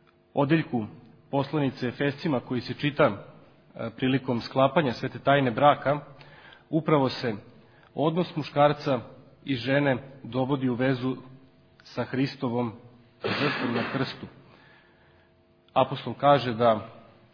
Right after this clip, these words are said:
muž treba da ima pred sobom primer Hrista koji je sebe predao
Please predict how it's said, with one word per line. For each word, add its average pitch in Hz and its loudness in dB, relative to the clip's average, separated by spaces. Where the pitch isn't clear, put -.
muž 151 2
treba 139 0
da 127 2
ima 139 4
pred 127 -4
sobom 135 0
primer 131 2
Hrista 156 -2
koji 127 -4
je 120 0
sebe 131 0
predao 123 4